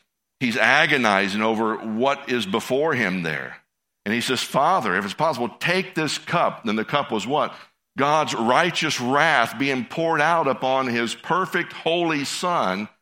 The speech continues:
for your sin and my sin. He had to take that. And sin was gonna cause this separation of, of relationship between the Father and the Son. And he's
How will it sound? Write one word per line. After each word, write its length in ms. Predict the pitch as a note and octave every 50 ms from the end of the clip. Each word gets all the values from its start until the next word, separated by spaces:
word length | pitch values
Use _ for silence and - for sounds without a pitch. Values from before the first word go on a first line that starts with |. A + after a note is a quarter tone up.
| _ _ _ _ _ _ -
for 140 | B2 A#2+
your 340 | A#2 A#2 B2 D3 F3 G3+ G#3+
sin 340 | G3 - - E3 D3 C#3+ C#3
and 160 | C#3 C3+ C3
my 300 | C3 C3 C#3 D3+ D#3+ D#3+
sin. 460 | D3+ - - A#2 F2+ D2+ C2 - - - _ _ _ _ _ _ _ _ _ _ _ _ _ _ _ _ _ _ _ _ _ _
He 180 | - G3 A3
had 300 | G3 G3 G3 G3 G3+ F#3
to 80 | D#3+ D#3+
take 340 | - - E3+ G3 A#3 A#3+ -
that. 340 | G3 C#3+ G2 E2 D#2+ - _ _ _ _ _ _ _ _ _
And 160 | - C3+ C3+
sin 540 | - - - - F#3 G3 G3+ F#3+ F#3+ F#3 D#3+ - - _
was 160 | - D3+ C#3+
gonna 200 | D3 E3+ E3+ D#3+
cause 440 | D3 - F3+ E3+ E3 E3 E3 E3 B2
this 220 | C#3 D#3+ D3 - - - -
separation 1000 | - - - - G#3 G3 F#3+ - F3+ F3 F3 F3+ G3+ G#3 - - C#3+ B2+ A#2+ A#2+ - - - -
of, 180 | - C3 B2+ B2
of 160 | - C#3+ B2
relationship 800 | C3+ C#3 C#3 C#3 D3+ F3+ G#3 - - F3 D#3 - - D#3 C3+ -
between 400 | - C#3 A#2+ - D3 D3 D3 C#3+
the 80 | C#3 C3+
Father 500 | - - E3 F3 F3 F3+ F3 D#3 D3+ C#3+
and 140 | C#3 C#3 C3+
the 60 | C3
Son. 380 | - - F#3 G3+ F#3+ F#3 D#3+
And 100 | D3 C#3
he's 240 | D#3 F3+ F3+ E3 D#3